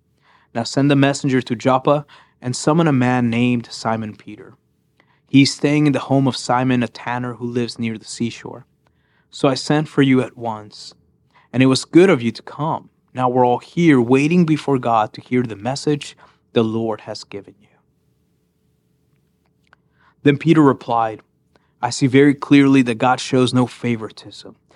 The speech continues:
In every nation he accepts those who fear him and do what is right. This is the message of the good news for the people of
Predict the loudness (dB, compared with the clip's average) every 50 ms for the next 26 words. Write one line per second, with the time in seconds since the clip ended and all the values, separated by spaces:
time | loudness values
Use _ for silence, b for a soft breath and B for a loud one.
0 | b b b b 0 2 2 2 2 0 0 2 2 4 4 4 2 2 -2 -4
1 | -4 -2 0 0 0 0 0 -4 -6 -4 -4 -4 -4 -6 -4 -4 -4 -4 -6 -12
2 | -16 -16 _ -6 0 2 2 2 2 0 0 0 0 0 0 -4 B B B B
3 | B -8 -8 -6 0 2 4 4 4 2 -2 -6 -8 -10 -14 -16 -18 -18 -20 -20
4 | -20 _ _ _ _ _ _ _ _ _ _ _ b b b b b b 2 4
5 | 4 4 4 2 0 0 2 2 2 2 2 0 0 -2 -2 -4 -4 -4 -4 -8
6 | -8 -8 -12 -6 0 2 2 2 2 0 2 2 4 4 2 0 -4 -8 -6 -6
7 | -6 -8 -10 -10 -10 -10 -8 -8 -10 -10 -10